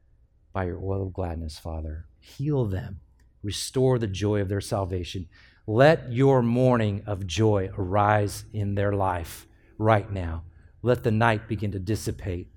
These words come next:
and let the, the light that comes from the Son of the living God begin to change their situation.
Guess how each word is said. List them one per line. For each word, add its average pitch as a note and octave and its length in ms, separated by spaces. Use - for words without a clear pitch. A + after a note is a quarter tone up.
and G2+ 120
let G#2+ 260
the, F2 180
the F#2 100
light G#2+ 380
that G#2 120
comes F#2+ 380
from F#2 160
the F2 60
Son F2 560
of G2+ 80
the G2 60
living G2 300
God F2 360
begin F#2+ 220
to E2 80
change F#2+ 380
their F#2+ 100
situation. F2+ 840